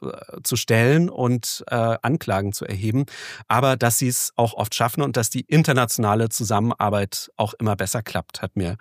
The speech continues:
Nino Goldbeck von der Staatsanwaltschaft Bamberg im Gespräch auch noch erzählt. Also für mich ist der klare Appell an wirklich alle bei dem Thema,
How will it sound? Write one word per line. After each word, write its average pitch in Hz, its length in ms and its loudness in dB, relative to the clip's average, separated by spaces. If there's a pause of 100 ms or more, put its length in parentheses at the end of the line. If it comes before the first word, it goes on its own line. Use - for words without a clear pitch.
(240)
Nino 110 200 2
Goldbeck - 600 -4 (160)
von 101 220 -2
der - 80 -2
Staatsanwaltschaft 95 680 -2
Bamberg 92 380 -2 (540)
im 110 120 0
Gespräch 101 460 0
auch 95 160 -2
noch - 120 -2
erzählt. - 460 -8 (600)
Also 123 180 2
für 143 120 4
mich 156 200 6
ist - 380 4
der 123 100 4
klare 135 280 2
Appell 127 380 2
an 123 160 2
wirklich 127 300 0 (120)
alle 156 420 4
bei 127 200 2
dem 131 160 2
Thema, 139 460 2